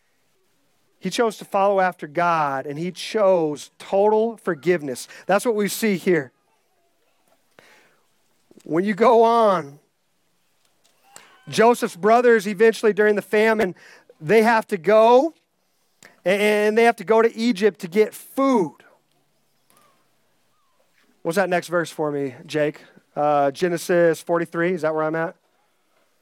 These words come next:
Forty-five. Genesis forty-five here. Worship team, we're gonna close it out here if you guys wanna come up as we get ready. This is where we have this moment,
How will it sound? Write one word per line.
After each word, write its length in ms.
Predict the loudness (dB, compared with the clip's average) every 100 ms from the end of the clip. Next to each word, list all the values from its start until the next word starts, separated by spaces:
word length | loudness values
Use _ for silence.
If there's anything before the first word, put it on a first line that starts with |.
| _ _ _ _ _ _ _ _ _ _
Forty-five. 640 | -4 0 0 2 2 2 -4 _ _ _ _ _ _ _
Genesis 320 | -2 0 -2
forty-five 540 | -2 0 2 2 2 0
here. 220 | -6 -8 _ _ _ _ _ _ _ _ _ _ _ -20 _ _
Worship 260 | 0 0 0
team, 140 | -2
we're 80 | 0
gonna 120 | -2
close 280 | 0 0 0
it 60 | 0
out 160 | -2 0
here 120 | -4
if 80 | -2
you 60 |
guys 160 | -2 -2
wanna 140 | -4
come 180 | -6 -2
up 160 | -2 -2
as 100 | -10
we 80 |
get 140 | -4 -2
ready. 320 | -2 -2 -6 _ _ _ _ _ _ _ _ _ _ _ _ _ _ _ _ _ _ _ _ _ _ _ _ _ _ _ _ _ _ _ _ _ _ _ _ _ _ _ _ _
This 220 | 0 0
is 80 | 0
where 480 | 2 4 4 0 -2
we 140 | -2
have 220 | 0 0
this 180 | -2 -6
moment, 500 | -2 0 2 0 -6